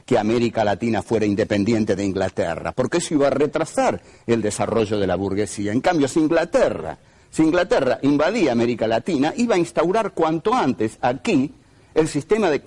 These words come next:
de producción capitalista, y de ahí iba a surgir el proletariado que iba a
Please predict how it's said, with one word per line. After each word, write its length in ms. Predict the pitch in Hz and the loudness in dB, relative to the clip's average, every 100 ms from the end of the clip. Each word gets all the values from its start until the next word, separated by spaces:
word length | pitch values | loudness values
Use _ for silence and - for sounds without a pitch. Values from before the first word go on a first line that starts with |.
| 131 | -2
de 160 | 123 | -2
producción 520 | 117 135 131 123 196 | 0 2 0 0 -2
capitalista, 720 | 190 143 143 165 214 160 - | 0 -2 -2 -2 0 -2 0
y 120 | 117 143 | 2 4
de 40 | |
ahí 200 | 135 160 214 | 4 2 2
iba 120 | 117 | 0
a 40 | |
surgir 360 | 117 110 113 147 | -2 -4 -2 -2
el 80 | 160 | 0
proletariado 600 | 196 226 226 247 220 240 | 2 2 2 2 2 2
que 80 | 151 | 0
iba 240 | 127 175 - - - | 0 0 -4 -20 -6
a 260 | 139 147 151 | -2 -2 -2